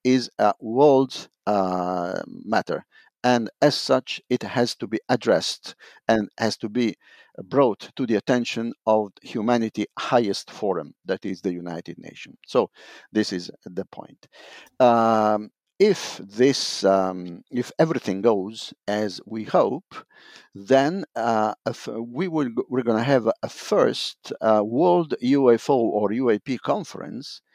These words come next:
held in San Marino. Uh, basically, according to the project, it will be open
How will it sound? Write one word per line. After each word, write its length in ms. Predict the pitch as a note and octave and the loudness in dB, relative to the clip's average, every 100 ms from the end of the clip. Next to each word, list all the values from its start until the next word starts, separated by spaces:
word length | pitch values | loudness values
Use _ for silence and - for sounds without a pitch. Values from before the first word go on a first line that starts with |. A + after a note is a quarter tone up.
| _ _ | _ _
held 360 | - A#2+ A#2+ G#2+ | 0 4 4 2
in 140 | G#2+ G2 | -6 -8
San 280 | - F#2 F#2 | -6 -6 -2
Marino. 500 | A2+ E3 F2+ D#2 - _ _ - _ _ - | -2 -2 -4 -10 -18 _ _ -20 _ _ 2
Uh, 140 | A2 | 2
basically, 640 | G#2+ B2+ F3 G#3 - F#3+ F#3 | 4 4 2 0 2 4 4
according 480 | B2+ - C3 A#2 A2+ | 2 -2 -2 -2 -4
to 140 | A2 | -6
the 80 | G#2 | -8
project, 640 | - C#3+ C#3 C#3+ D3+ - - | -2 0 2 0 -2 -6 -8
it 160 | C3 - | -6 -2
will 140 | B2 | 0
be 120 | A2 A#2 | 2 2
open 480 | B2+ C3 D3+ E3 | 0 0 -2 -2